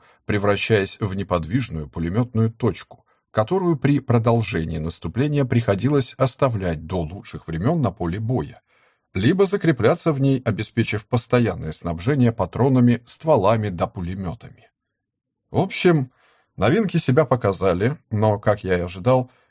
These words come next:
никаким средством прорыва линий обороны противника не стали. Хотя многие мои генералы были полны оптимизма перед началом атаки.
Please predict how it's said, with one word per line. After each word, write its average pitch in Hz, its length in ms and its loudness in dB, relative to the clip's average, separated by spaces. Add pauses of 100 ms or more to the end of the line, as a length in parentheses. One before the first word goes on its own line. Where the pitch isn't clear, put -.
никаким 120 600 0
средством 131 500 -2
прорыва 120 440 0
линий 101 340 0
обороны 110 540 -2
противника 110 640 -2
не 98 240 -6
стали. - 560 -14 (580)
Хотя 107 380 2
многие 107 400 2
мои 85 220 -4
генералы 95 520 0
были 90 220 -4
полны 98 420 2
оптимизма 101 640 -4
перед 85 260 -6
началом 87 480 -4
атаки. 113 500 -2